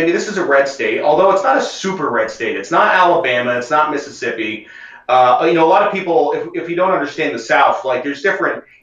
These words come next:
areas of the South, and the Carolinas are not quite as conservative. But still, like, you know, if you're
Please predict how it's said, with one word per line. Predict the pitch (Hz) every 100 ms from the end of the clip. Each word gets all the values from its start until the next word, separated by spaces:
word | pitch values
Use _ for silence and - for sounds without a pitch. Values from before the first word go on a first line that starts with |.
| -
areas | 151 170 151 139
of | -
the | 117
South, | - 120 113 -
and |
the | 127
Carolinas | - 185 175 143 147 143 123
are | 120 113
not | 120 123 127
quite | - 139 147 151 147
as | -
conservative. | 117 - 113 110 101 98 - _ _ _ _
But | 143
still, | - 220 - 143
like, | 135 131 -
you | 156
know, | 143 139
if | 143 -
you're | 165 180 - 190 185 180 -